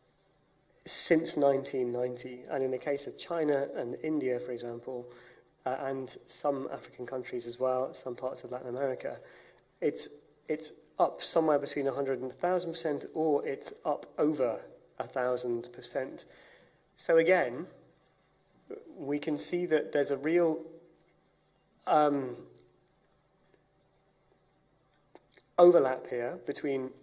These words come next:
the people who are most at risk in some ways, or at least the most exposed to climate impacts,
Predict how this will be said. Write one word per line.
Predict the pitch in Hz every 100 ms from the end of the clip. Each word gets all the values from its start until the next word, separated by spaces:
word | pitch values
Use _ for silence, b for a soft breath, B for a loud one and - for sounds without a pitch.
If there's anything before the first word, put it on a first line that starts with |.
| _ _
the | 135
people | 127 156 151
who | 143
are | 135
most | 131 135 131 - -
at | 147 -
risk | 135 143 -
in | 131
some | 131 135 127
ways, | 127 127 123 - -
or | 135
at | 135
least | 127 - - _ _
the | -
most | 127 127 123
exposed | - - - - 147 139 127 - -
to | -
climate | - 120 117 110
impacts, | 110 107 117 131 87 -